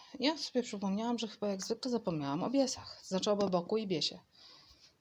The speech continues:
I nie dałam im siana, bo się patrzą na mnie z wyrzutem. O, proszę. Patrzy się z wyrzutem.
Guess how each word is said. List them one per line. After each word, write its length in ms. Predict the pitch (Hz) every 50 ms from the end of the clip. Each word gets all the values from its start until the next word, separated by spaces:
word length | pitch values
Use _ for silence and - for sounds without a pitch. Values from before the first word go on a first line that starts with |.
| _ _ _ _ -
I 100 | - 294
nie 120 | 311 269
dałam 280 | 220 190 185 196 196 202
im 100 | 208 208
siana, 340 | - 240 220 190 170 156 156 - - - - -
bo 80 | 185 190
się 140 | - - 196
patrzą 300 | - 214 208 - 190 170
na 100 | 165 160
mnie 160 | 165 160 156
z 40 | 156
wyrzutem. 420 | 165 156 160 160 160 156 151 156 160 - - - - - - _ -
O, 160 | - 180 180 180
proszę. 300 | - - 170 - - 175 165 - _ - _ _ - - _ _ _ _ _ _ _ _ _ _ _ _ _ _ _ _ _ _ _ _ _ _ _ _ _ _ _ _ _ _ _ _ _ _ _ _ - - - - -
Patrzy 240 | 185 - - 190 190
się 140 | - 196
z 60 | 180 185
wyrzutem. 540 | 180 190 180 185 180 180 170 165 170 165